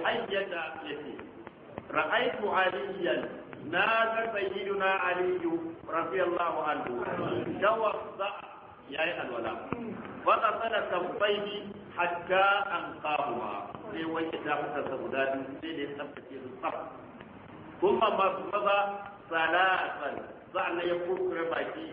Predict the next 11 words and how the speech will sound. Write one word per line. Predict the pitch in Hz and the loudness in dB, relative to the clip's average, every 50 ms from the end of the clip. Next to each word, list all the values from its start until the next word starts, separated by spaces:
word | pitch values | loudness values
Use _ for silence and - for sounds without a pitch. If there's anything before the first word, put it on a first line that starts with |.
| - - - - | -10 -12 -12 -10
so | 302 147 139 - | -4 -2 0 2
uku. | - - 339 349 - - - - - - - - - - - 151 | 4 4 4 4 2 0 -4 -8 -10 -12 -12 -12 -10 -2 2 4
واستنشق | 180 208 240 - - - - 220 208 202 202 190 185 190 202 202 202 202 196 196 202 202 202 202 - - - - - 170 | 4 4 4 0 -4 -6 -4 -2 -2 0 0 -2 -4 -6 -8 -8 -8 -6 -6 -4 -4 -4 -6 -8 -10 -12 -16 -12 -6 -2
ثلاثا، | 170 175 170 170 180 185 185 180 175 175 160 151 - - 147 139 - - - - - - - - | -2 0 0 2 2 2 2 2 0 0 -2 -2 -2 -4 -4 -4 -4 -6 -8 -10 -12 -14 -8 -4
ya | 170 185 180 | -2 -2 0
shaki | 175 170 160 156 156 165 175 | 0 0 0 0 0 0 2
ruwa | 180 180 175 175 175 175 175 175 175 175 - - | 4 6 6 8 8 6 6 4 0 -4 -6 -8
so | - 160 156 311 | -8 -6 -6 -6
uku. | 311 359 370 - 370 - - - - - - - - - - - | -2 2 2 4 4 2 0 -4 -8 -10 -14 -14 -16 -16 -10 0
وغسل | - 185 - - - 214 - - 214 214 208 208 | 2 4 4 4 4 2 0 0 0 2 4 4
وجهه | 190 185 190 196 185 202 208 208 202 202 | 4 4 4 2 0 0 0 0 2 2